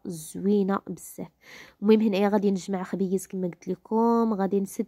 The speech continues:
الكوكوط، غادي نقفل عليها وغادي نسدها. المهم غادي نجمع جميع هاد المسائل الدجاج كذلك، وغادي نديوه ونمشيو. وان شاء الله غادي نكمل لكم الفيديو،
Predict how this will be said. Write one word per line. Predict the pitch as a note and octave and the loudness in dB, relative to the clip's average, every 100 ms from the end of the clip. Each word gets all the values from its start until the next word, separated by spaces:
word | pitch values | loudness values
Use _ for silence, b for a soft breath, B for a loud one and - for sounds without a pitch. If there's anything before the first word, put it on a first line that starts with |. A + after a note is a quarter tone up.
| - | -6
الكوكوط، | G#3 G#3 - G#3 F#3+ | -6 -8 -6 -6 -4
غادي | F#3+ F#3+ | -4 -4
نقفل | F#3 - A3+ | -10 -6 -4
عليها | F3+ F#3 G3 | -2 -2 -2
وغادي | F#3+ F#3 | -2 -4
نسدها. | F#3 - _ F#3 G3 A3+ A#3 A3 | -4 -8 _ -2 4 6 6 4
المهم | A3 D4+ | 0 0
غادي | D4+ A3+ | 2 0
نجمع | F#3+ G#3 G#3 | -2 -2 -2
جميع | F#3+ F#3 A3 | -2 -2 -2
هاد | G3+ | -2
المسائل | G3 G3 - - F#3+ | -4 -6 -6 -8 -8
الدجاج | D#3+ G3 G3 | -4 -6 -6
كذلك، | - E3 F3+ A#3+ F#4+ - B B B B B _ | -10 -10 -2 0 0 -2 B B B B B _
وغادي | D#4+ D4 G#3+ G3 G3 | 2 4 4 2 0
نديوه | E3+ - G3 F#3+ G#3+ A#3 - | -2 -4 -2 2 2 2 0
ونمشيو. | G3+ F#3 F3+ - C4+ D#4+ - | -4 -4 -8 0 4 4 0
وان | A#3+ D4 C#4+ | -4 -2 -4
شاء | - G#3+ | -6 -8
الله | G#3 A3 | -4 -4
غادي | G#3+ | -6
نكمل | G#3 - G3+ F#3+ | -10 -8 -6 -6
لكم | - F#3+ | -6 -6
الفيديو، | F#3 F3+ F#3+ F3 G#3 | -4 -2 -2 2 2